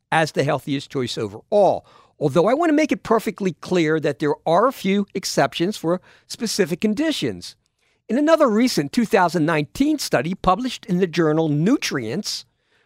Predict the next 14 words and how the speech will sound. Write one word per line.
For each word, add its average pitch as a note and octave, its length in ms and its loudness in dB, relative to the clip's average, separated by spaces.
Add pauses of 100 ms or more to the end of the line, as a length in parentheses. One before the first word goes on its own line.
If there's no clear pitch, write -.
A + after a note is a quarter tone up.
(140)
researchers C4+ 580 0
from A#3+ 160 0
California's F3+ 920 0
Loma F#3+ 340 4
Linda G3 480 2
University D#3 720 0 (320)
collected C4+ 560 -2
data F#3 320 4
from D3+ 260 -2
ninety-six C#4+ 800 -2
thousand E3+ 720 0 (140)
Seventh-day G3 640 0
Adventist E3+ 600 0
adults D#3+ 600 0